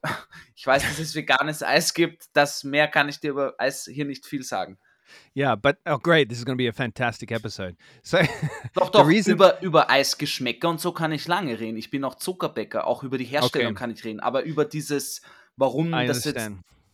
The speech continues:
Speaker 2: So, so I'm the ice, uh, expert in this episode because, uh, it's because Vienna Würstelstand, like, so the, the online magazine that powers this podcast,
Speaker 1: Oh, yeah.
Speaker 2: uh, oh, yeah, vienna würstelstand dot com. Check it out.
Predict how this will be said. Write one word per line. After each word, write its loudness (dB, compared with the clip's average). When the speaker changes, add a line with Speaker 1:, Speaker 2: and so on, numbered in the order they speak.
Speaker 2:
So, -8
so -2
I'm 2
the 2
ice, 0
uh, -2
expert -2
in -8
this -6
episode -4
because, 0
uh, 0
it's -8
because 0
Vienna 0
Würstelstand, -2
like, -4
so -2
the, 0
the -2
online -2
magazine -4
that -8
powers -8
this -14
podcast, -10
Speaker 1:
Oh, -12
yeah. -6
Speaker 2:
uh, -18
oh, -8
yeah, -8
vienna -10
würstelstand -12
dot -12
com. -14
Check -16
it -14
out. -16